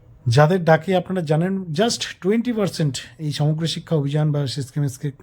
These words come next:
সেক্টর প্রায় দু লক্ষ, দেড় থেকে দু লক্ষ কর্মচারীর সমাগম হয়ে,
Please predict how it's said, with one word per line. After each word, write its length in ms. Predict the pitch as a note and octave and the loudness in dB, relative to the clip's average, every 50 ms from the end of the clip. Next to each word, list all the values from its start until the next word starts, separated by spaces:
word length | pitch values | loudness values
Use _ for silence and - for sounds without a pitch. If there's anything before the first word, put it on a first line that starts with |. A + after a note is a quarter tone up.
| - _ _ _ _ _ _ - - - - - - | -20 _ _ _ _ _ _ -20 -20 -20 -20 -20 -20
সেক্টর 420 | - - - C#3 B2 - - D3+ | -12 -4 -4 -2 -2 0 0 0
প্রায় 260 | B2+ B2+ - D3 D3 C#3 | 0 0 -2 -2 -2 0
দু 140 | B2+ C3+ | -2 -2
লক্ষ, 320 | D3+ E3 E3 E3 - - F#3 F#3 F#3 F#3 - _ - - - - - C3+ | -2 -2 -4 -4 -6 -4 -4 -4 -4 -4 -10 _ -20 -20 -16 -6 0 4
দেড় 200 | B2 C#3 D#3+ E3+ | 6 6 6 6
থেকে 240 | - F#3+ F#3 G3 | 4 2 2 2
দু 140 | F3+ C#3+ C#3+ | 0 0 -4
লক্ষ 240 | D3 E3+ E3 - G#3 | -4 -4 -4 -6 -6
কর্মচারীর 680 | G3 G3 F3+ E3 E3+ F3 D#3 F3+ F#3 F3+ F#3 F3 - - _ _ _ _ _ _ _ _ _ _ - - - _ _ _ _ _ - - - - A#2 A2 | -2 0 0 0 0 0 -2 -4 -2 -2 -2 -6 -6 -10 _ _ _ _ _ _ _ _ _ _ -20 -20 -20 _ _ _ _ _ -20 -20 -20 -14 -14 -10
সমাগম 520 | - - C#3+ C#3+ D3+ D#3 D#3 F3 F#3 D#3 | -6 -2 0 2 2 2 2 0 0 0
হয়ে, 140 | E3 F#3 | -2 -4